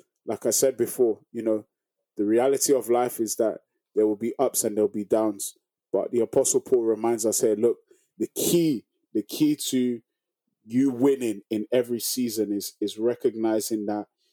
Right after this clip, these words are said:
in every season, you can do all things through Christ who strengthens you. Whether you're up or whether you're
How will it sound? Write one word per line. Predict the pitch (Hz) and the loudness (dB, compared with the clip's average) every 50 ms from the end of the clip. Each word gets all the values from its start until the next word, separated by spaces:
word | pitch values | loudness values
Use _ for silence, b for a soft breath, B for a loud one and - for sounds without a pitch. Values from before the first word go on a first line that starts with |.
| _ _ _ _ - | _ _ _ _ -4
in | 113 110 110 - - | -4 -4 -2 0 2
every | 131 131 127 135 139 127 | 2 2 4 2 2 2
season, | - - - 139 131 135 123 131 135 143 156 135 - | 2 0 2 2 2 4 4 4 2 2 0 -8 -8
you | 117 107 - | -8 -6 -2
can | - 123 110 101 | 0 -2 0 0
do | - 117 117 123 - | 0 2 2 2 4
all | 131 120 117 110 | 4 2 2 2
things | - - 117 107 107 - - | -2 -4 -4 -4 -4 -4 -4
through | - 113 107 | -2 -2 -2
Christ | - - - 110 110 101 - | 0 0 0 0 0 0 -2
who | - 101 | -4 -6
strengthens | - - - 113 107 104 104 - 107 104 95 104 | -4 0 2 2 2 0 0 -4 -4 -4 -2 -2
you. | 104 104 101 b b b b b b - | -4 -4 -4 b b b b b b 0
Whether | 117 117 131 127 143 139 | 2 2 2 4 2 2
you're | 127 127 123 - - 131 | 4 2 0 0 -2 -4
up | 120 - - _ _ _ _ - | -6 -6 -6 _ _ _ _ -6
or | 104 101 98 | -6 -4 -2
whether | 101 110 113 110 110 | -2 -2 -2 -2 0
you're | 107 104 101 98 | 0 2 2 0